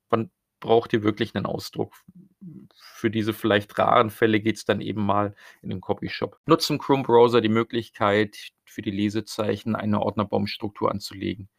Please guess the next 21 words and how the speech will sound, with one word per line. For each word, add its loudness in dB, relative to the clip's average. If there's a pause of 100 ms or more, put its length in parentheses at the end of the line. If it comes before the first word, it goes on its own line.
(760)
Die -2
sieben -2
Ordner-Orientierung 4
kennt -2
ihr 0
ja -2
bereits. -8
Ich -8
lege 4
alle 4
meine 4
Lesezeichen -2
generell 4
unter 2
dem -2
bereits 0
existierenden 0
Ordner 2
mobile -2
Lesezeichen -6
an. -10